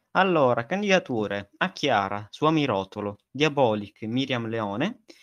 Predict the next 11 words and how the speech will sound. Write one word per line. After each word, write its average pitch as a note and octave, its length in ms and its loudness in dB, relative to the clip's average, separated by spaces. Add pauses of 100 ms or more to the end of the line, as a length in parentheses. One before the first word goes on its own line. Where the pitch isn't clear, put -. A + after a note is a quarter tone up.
(240)
Freaks - 300 -4
Out, A2+ 580 -4
Aurora A#2+ 520 0
Giovinazzo, A2+ 800 -6 (880)
Giulia, E3 520 0 (200)
Rosa C#3 420 2
Palasciano A#2+ 920 -2 (120)
e F#3+ 160 -6
Qui F3+ 160 2
rido E3 260 -2
io, C3+ 360 -2